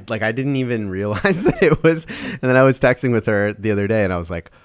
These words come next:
she, you know, she talked about it, and I was just like, "Whoa." Then I didn't even see that, and then I went and Googled it right away, and I was like, "Oh, Danielle is trying to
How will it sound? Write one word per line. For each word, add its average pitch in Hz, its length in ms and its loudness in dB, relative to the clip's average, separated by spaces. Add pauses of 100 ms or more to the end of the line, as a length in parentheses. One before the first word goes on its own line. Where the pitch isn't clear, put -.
(300)
she, - 280 -14
you 104 100 -2
know, 82 140 -4
she 92 180 -12
talked 90 300 -4
about 82 180 -8
it, - 40 -10
and 78 60 -10
I 80 40 -12
was 82 100 -16
just 82 140 -16
like, - 140 -12
"Whoa." 180 520 -8 (420)
Then 151 240 0
I 147 140 4
didn't 165 220 2
even 170 180 4
see 190 160 0
that, 135 160 6
and 123 100 2
then 139 100 6
I 139 80 6
went 135 260 6
and 120 80 -2
Googled 127 240 2
it 110 40 2
right 101 160 0
away, 104 200 2
and 98 80 0
I - 20 -2
was 95 100 -6
like, 101 220 -10
"Oh, 135 220 0
Danielle 113 540 0
is 127 180 -4
trying 117 260 -2
to 120 80 -2